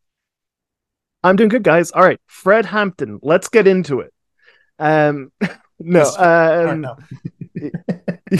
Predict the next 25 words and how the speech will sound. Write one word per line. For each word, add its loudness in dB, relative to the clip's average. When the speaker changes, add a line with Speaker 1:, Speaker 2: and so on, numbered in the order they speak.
Speaker 2:
Yeah. 0
I 2
mean, 4
you 6
Speaker 1:
Yeah, 6
Speaker 2:
know, 6
poison 4
Speaker 1:
um, -2
Speaker 2:
pin. 2
Okay, 2
what's 2
the -2
difference 2
between -4
a -2
poison 0
pin -4
letter -2
and -2
a, 0
you -12
know, -6
possibly -2
affiliated, -2
uh, -2